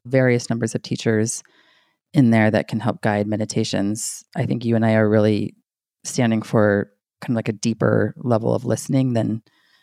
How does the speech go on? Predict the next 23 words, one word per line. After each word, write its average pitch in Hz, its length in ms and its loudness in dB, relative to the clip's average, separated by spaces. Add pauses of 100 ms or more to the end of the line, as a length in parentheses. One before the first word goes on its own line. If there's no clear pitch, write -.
(340)
than 113 120 2
a 110 40 -2
guided 110 340 2
meditation, 123 680 -2
but 107 260 2 (140)
these 135 160 4
are 123 140 2
accessible 123 420 0
points - 380 0
to 120 100 -6
get - 140 -2
you - 60 -6
started - 380 -2
if - 140 -6
you 131 60 0
don't 117 160 2
have 117 80 -2
a 110 40 2
meditation 110 400 -2
practice - 320 -8
and 110 80 -10
you're 110 100 -6
interested. - 400 -8